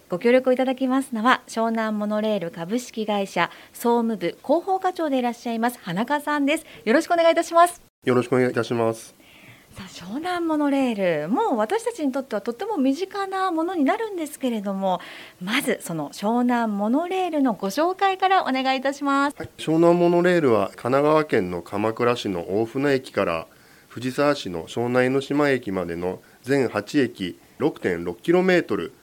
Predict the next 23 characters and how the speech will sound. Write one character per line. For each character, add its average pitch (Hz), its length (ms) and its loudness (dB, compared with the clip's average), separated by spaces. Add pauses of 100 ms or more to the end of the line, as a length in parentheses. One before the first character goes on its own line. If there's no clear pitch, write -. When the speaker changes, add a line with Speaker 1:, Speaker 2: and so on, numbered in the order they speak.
(200)
Speaker 2:
を 175 220 2 (220)
運 120 180 0
行 113 240 2
し 110 80 -4
て 110 240 0
い 113 40 0
る 120 260 2 (240)
懸 190 240 2
垂 196 320 -2
型 180 240 2
モ 165 140 2
ノ 165 120 4
レ 160 240 4
ー - 20 6
ル 123 120 0
の 160 300 2 (160)
鉄 104 220 -6
道 107 140 2
に 151 120 4
な 92 120 0
り 82 80 -6
ま 78 120 -16
す。 - 200 -20